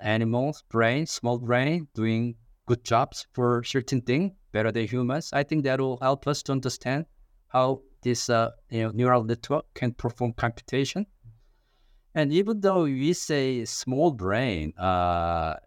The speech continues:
if you count the number of neurons, uh, <laughs> there are, you know, many. So even though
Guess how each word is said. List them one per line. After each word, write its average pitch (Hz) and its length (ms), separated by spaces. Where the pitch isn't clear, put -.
if 139 380
you 143 100
count 143 320
the 123 100
number 113 380
of 90 120
neurons, 85 720
uh, 80 260
<laughs> - 220
there 151 100
are, 98 200
you 101 140
know, 82 100
many. 98 440
So 117 220
even 151 320
though 139 440